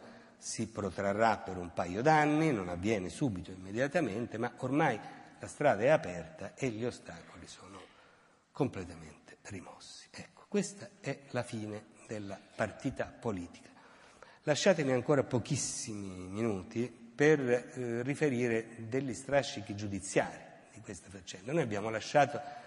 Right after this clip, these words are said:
i colpevoli e i loro complici in galera. Che cosa ne è di loro? Bene. È un'altra, è un altro capitolo triste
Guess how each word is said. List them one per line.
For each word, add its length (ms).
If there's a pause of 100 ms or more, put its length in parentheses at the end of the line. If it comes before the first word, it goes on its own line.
(340)
i 120
colpevoli 640
e 40
i 20
loro 200
complici 560 (460)
in 180
galera. 480 (1080)
Che 160
cosa 320
ne 100
è 380
di 100
loro? 320 (240)
Bene. 280 (3750)
È 460
un'altra, 640
è 80
un 160
altro 320
capitolo 400
triste 460